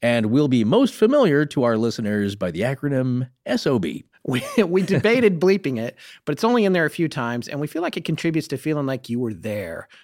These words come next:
Speaker 2: as we'll be saying it only as it represents exact words spoken by the bad hombres in this story.
Speaker 1: Yes, the desperados, especially if you use that, uh, corny accent I'm using. So <laughs> anyway, that's the only phrase you're gonna find in the show of that nature, and only once or twice,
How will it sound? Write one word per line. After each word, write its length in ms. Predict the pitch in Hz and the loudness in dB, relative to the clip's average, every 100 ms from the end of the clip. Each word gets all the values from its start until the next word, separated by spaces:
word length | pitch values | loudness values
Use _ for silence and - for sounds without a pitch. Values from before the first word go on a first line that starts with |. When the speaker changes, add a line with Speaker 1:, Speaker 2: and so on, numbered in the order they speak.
| - | -6
Speaker 2:
as 100 | 165 | -2
we'll 120 | 269 | 0
be 80 | 294 | 0
saying 360 | - 254 226 220 | -2 -2 -2 -2
it 120 | 202 | -2
only 360 | 208 226 277 247 | 0 0 0 -2
as 120 | 180 | -4
it 80 | - | -4
represents 480 | 151 160 160 147 139 | -4 -2 -2 -4 -6
exact 500 | 117 113 131 175 - | -8 -6 -4 -4 -6
words 400 | 135 101 92 107 - | -6 -4 -4 -8 -14
spoken 400 | - 170 175 165 | -6 -4 -4 -4
by 120 | 120 | -4
the 100 | 98 | -6
bad 360 | 92 - 113 107 | -6 -8 -6 -6
hombres 600 | 104 104 92 92 87 - - | -6 -8 -10 -10 -12 -16 -14
in 80 | 90 | -12
this 160 | 85 - | -10 -12
story. 520 | - 73 69 - - | -14 -12 -12 -14 -10
Speaker 1:
Yes, 320 | 98 107 85 95 | -4 -2 -4 -6
the 100 | 87 | -4
desperados, 1040 | 110 98 104 101 104 92 73 - - - - | -4 -4 -4 -2 -2 -2 -6 -12 -16 -20 -2
especially 260 | 202 156 | 0 2
if 80 | 123 | 2
you 60 | 120 | 2
use 220 | 110 87 | 2 0
that, 300 | 80 73 92 | -6 -8 -10
uh, 120 | 67 - - | -10 -12 -12
corny 320 | 95 85 80 | -10 -8 -10
accent 320 | 80 - - | -12 -14 -16
I'm 80 | 69 | -16
using. 280 | 65 - - | -18 -20 -16
So 140 | - - | -10 -6
<laughs> 60 | - - | -4 -2
anyway, 380 | 175 175 110 | 0 2 0
that's 340 | 98 175 202 - | 0 2 2 2
the 120 | 208 | 2
only 320 | 175 175 175 | 4 4 4
phrase 340 | 170 131 127 123 | 4 2 2 2
you're 120 | 120 | 0
gonna 100 | 113 | -2
find 380 | - 104 104 101 | -2 -2 -2 -2
in 60 | |
the 40 | 98 | -4
show 640 | - 135 117 95 85 87 - - - _ 120 | -4 -2 -2 -2 -4 -8 -10 -20 -20 _ 0
of 160 | 135 | 2
that 180 | 143 127 | 4 2
nature, 500 | 110 87 - - 87 - | 0 -2 -4 -6 -6 -4
and 200 | 113 143 | -2 0
only 180 | 202 202 | 2 4
once 220 | 156 135 | 4 2
or 80 | 147 | -2
twice, 420 | - - - | -4 -10 -10